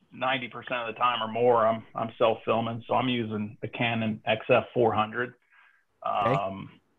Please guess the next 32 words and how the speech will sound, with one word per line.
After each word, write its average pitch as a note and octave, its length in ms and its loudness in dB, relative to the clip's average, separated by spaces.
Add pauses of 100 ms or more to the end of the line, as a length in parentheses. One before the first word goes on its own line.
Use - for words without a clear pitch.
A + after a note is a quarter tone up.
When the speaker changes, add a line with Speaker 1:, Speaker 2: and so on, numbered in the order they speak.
(240)
Speaker 1:
with A2 160 -4
the A2+ 60 -4
boom A2+ 280 -2
mic G#2+ 400 -2
and G2+ 180 -4
a G2 140 -4
Verazoom, G#2+ 760 0 (160)
you A2+ 100 -2
know, G#2 300 0
on G#2+ 160 0
the A2+ 80 -4
handle A2 480 0
to G#2+ 120 -8
control G#2 460 2
the, G#2+ 220 -2 (460)
Speaker 2:
Yep. B2 160 2
Speaker 1:
the A#2 160 -2
zoom A#2+ 200 0
in A#2+ 120 0
and A2+ 100 2
out A2+ 320 6
and A2 360 0
the - 100 2
f-stop. G#2+ 680 4
And G2+ 260 -4 (320)
I B2+ 100 2
can C3+ 140 2
do B2 140 6
auto, A2 240 8
I B2+ 100 6
can B2+ 180 2
manually A2+ 440 2